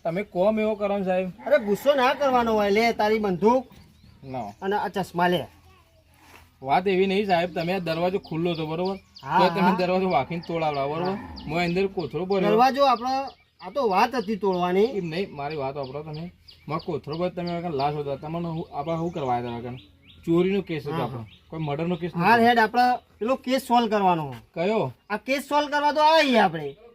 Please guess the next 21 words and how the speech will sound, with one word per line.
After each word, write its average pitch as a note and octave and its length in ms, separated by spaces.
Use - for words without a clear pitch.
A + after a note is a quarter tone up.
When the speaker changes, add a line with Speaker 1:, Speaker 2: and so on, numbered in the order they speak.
Speaker 1:
सॉल्व G3 220
कर E3+ 200
दे। E3 80
आ! D4 1000
Speaker 2:
क्या C#4+ 140
हुआ D4+ 200
दया? C#4 340
Speaker 1:
साहब, - 240
वागी F#3 480
जोरदार G3+ 360
वागी, G3+ 200
ठे F#3+ 200
वागी। F#3 300
Speaker 2:
क्या C#4 200
यहाँ, D4 360
यहाँ B3+ 380
कुछ D4+ 160
तो E4 120
गड़बड़ C#4+ 380
है। C4 200
Speaker 1:
क्या? C4 220